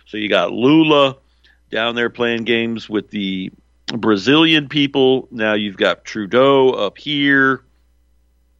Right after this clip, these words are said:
And the goons running this country are waiting for the right time to, now, right now there's a lot of American resistance to a lot of this Orwellian trash,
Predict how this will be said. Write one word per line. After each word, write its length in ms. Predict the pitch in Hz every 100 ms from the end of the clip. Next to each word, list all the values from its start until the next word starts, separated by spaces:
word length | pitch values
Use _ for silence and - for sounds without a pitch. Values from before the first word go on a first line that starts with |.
| _ _ _ _ -
And 600 | - 113 110 110 110 98
the 80 | 101
goons 640 | 95 131 143 139 135 113
running 320 | 120 120 120
this 180 | 131 135
country 580 | - 127 120 - 123 117
are 200 | 107 107
waiting 400 | 107 117 113 107
for 240 | - 107
the 120 | 98 98
right 400 | 98 98 95 -
time 480 | 107 101 101 98 95
to, 580 | - 95 90 87 87 _
now, 220 | 139 127 123 -
right 240 | 147 131
now 180 | 160 165
there's 200 | 147 127
a 40 | 120
lot 220 | 120 120
of 80 | 113
American 500 | 117 117 110 120 107
resistance 760 | 107 113 120 - 92 87 -
to 420 | - 104 92 87 82 _ _ _ _ _ _ _ - - - -
a 100 | 110
lot 260 | 110 117 107
of 60 |
this 180 | 104 -
Orwellian 720 | 110 104 101 101 101 98 90
trash, 640 | - 117 107 92 76 -